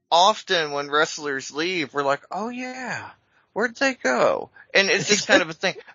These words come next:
Speaker 1: But people were constantly like, "Where's Vikingo? Where's Vikingo?
Speaker 2: Yeah.
Speaker 1: I wanna see Vikingo."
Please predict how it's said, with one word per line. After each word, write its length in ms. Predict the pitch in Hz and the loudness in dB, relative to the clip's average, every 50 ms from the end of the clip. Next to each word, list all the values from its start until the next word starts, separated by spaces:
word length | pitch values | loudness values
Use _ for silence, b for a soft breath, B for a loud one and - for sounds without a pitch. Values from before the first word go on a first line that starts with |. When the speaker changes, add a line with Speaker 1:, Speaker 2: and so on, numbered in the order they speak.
| _ - | _ 4
Speaker 1:
But 240 | 202 180 - _ | 4 4 4 _
people 300 | - 233 233 226 - 240 | -2 -2 -2 0 0 -2
were 120 | 202 190 175 | 0 0 -4
constantly 640 | - - 202 214 220 - - - 196 - - 170 156 | -2 2 2 2 2 2 -2 -12 -14 -10 -6 -6 0
like, 200 | 135 131 120 - - | 2 2 2 2 0
"Where's 260 | 143 180 202 - - | -4 -4 -4 -4 -8
Vikingo? 680 | - 165 - - 185 196 214 190 165 143 110 95 78 - | -12 -12 -10 -6 -6 -6 -6 -6 -6 -6 -6 -8 -10 -10
Where's 220 | 143 185 202 185 - | -10 -10 -8 -8 -10
Vikingo? 320 | - 190 - - 190 196 | -12 -12 -8 -8 -6 -4
Speaker 2:
Yeah. 160 | 202 180 151 | -2 -2 -2
Speaker 1:
I 100 | 120 110 | -2 -2
wanna 200 | 120 156 180 180 170 | -2 -4 -6 -6 -6
see 200 | - - 196 185 | -8 -10 -10 -8
Vikingo." 800 | 175 175 160 - 190 190 208 208 180 170 135 117 98 80 73 | -8 -10 -8 -6 -8 -6 -6 -4 0 2 2 2 2 0 -4